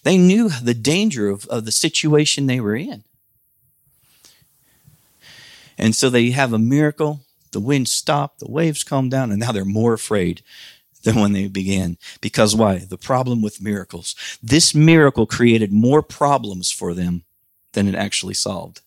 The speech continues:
Think about that. This is what I want to say. The problem with miracles, because now they've got to decide,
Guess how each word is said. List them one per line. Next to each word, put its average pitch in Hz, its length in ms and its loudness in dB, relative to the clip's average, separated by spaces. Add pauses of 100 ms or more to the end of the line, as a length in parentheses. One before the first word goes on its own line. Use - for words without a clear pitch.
(120)
Think 127 260 -4
about 107 280 -10
that. - 200 -20 (1400)
This - 160 0
is 107 120 -6
what 107 120 0
I 98 40 0
want 101 160 -2
to - 60 -4
say. 98 100 -4
The 92 120 -8
problem 139 460 2
with 110 160 -2
miracles, 101 680 -4
because 101 340 -4
now 131 440 2
they've 113 200 -4
got 117 120 -6
to 101 100 -6
decide, 95 500 -4